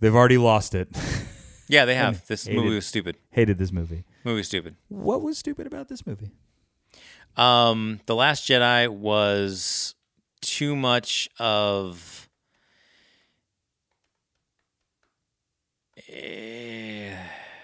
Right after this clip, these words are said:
Speaker 2: I don't know. The story didn't feel original enough.
Speaker 1: Hmm.
Speaker 2: I feel like they don't have enough. I feel like there's so much they could be doing with Star Wars.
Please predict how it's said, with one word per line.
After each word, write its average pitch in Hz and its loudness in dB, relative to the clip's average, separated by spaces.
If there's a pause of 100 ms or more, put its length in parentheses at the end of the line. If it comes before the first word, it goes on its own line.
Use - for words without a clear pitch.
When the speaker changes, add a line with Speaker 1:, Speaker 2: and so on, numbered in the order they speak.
(320)
Speaker 2:
I 127 0
don't 143 2
know. 127 0
The 110 -8
story 156 0
didn't 135 -6
feel 123 -2
original 95 -4
enough. 80 -14 (680)
Speaker 1:
Hmm. 160 0 (1500)
Speaker 2:
I 127 4
feel 170 0
like 151 2
they 127 2
don't 127 0
have 123 -6
enough. 110 -4 (380)
I 113 0
feel 160 0
like 151 2
there's 117 2
so 127 -2
much 127 -4
they 113 -2
could 107 -8
be 101 -6
doing 101 -4
with 92 -4
Star 117 -2
Wars. 92 -8